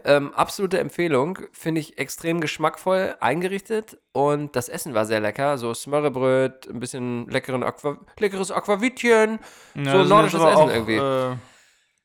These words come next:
Speaker 2: sind
Speaker 1: Also
Speaker 2: so auch Klischees, die du hier benutzt.
Speaker 1: Absolut, absolute Klischees.
Speaker 2: Wie bei mir vorhin mit dem, da hast du mich angemacht mit dem Wodka und jetzt
Speaker 1: Ja.
Speaker 2: sagst du Aquavit.
Speaker 1: Aquavit.
Speaker 2: Ja.
Speaker 1: Ja, wie jeder Isländer nun mal
Speaker 2: Geil.
Speaker 1: antrinkt.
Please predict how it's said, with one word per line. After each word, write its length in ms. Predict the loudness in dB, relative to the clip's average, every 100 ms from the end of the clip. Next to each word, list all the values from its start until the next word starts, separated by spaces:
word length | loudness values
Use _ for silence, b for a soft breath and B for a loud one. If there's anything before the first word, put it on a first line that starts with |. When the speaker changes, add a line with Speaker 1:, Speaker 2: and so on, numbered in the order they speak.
| _ _ -4
Speaker 2:
sind 100 | 2
Speaker 1:
Also 220 | 2 4
Speaker 2:
so 80 | 4
auch 120 | 4
Klischees, 520 | 0 -4 0 0 -2
die 100 | -4
du 60 | -8
hier 160 | -6 -6
benutzt. 560 | -8 -8 -10 -16 -6
Speaker 1:
Absolut, 500 | -4 -4 -2 -2 -4 -14 _ -4
absolute 360 | -4 -4 -6
Klischees. 340 | -4 -2 0 0
Speaker 2:
Wie 40 |
bei 220 | 0 -2 -2
mir 220 | -2 -2
vorhin 300 | -2 -2 -2
mit 140 | -4
dem, 260 | -6 -6 -2
da 120 | -2
hast 140 | -2
du 40 | -4
mich 180 | -6 -4
angemacht 360 | -4 -2 -2
mit 80 | -4
dem 260 | -4 -6 -4
Wodka 420 | -4 -4 -4 -4
und 160 | -4 -6
jetzt 340 | -8 -10 -20 _ _ _ _
Speaker 1:
Ja. 140 | -2 0
Speaker 2:
sagst 220 | -2 -6
du 60 | -14
Aquavit. 680 | -10 -10 -8 -10 -10 -14 -6
Speaker 1:
Aquavit. 460 | -4 -2 0 -2 -4
Speaker 2:
Ja. 260 | -8 -8 -4
Speaker 1:
Ja, 180 | -4 -2
wie 60 |
jeder 260 | 0 2 2
Isländer 340 | 0 -2 -2
nun 140 | -2 0
mal 160 | 0
Speaker 2:
Geil. 160 | 2 2
Speaker 1:
antrinkt. 400 | 0 -4 -6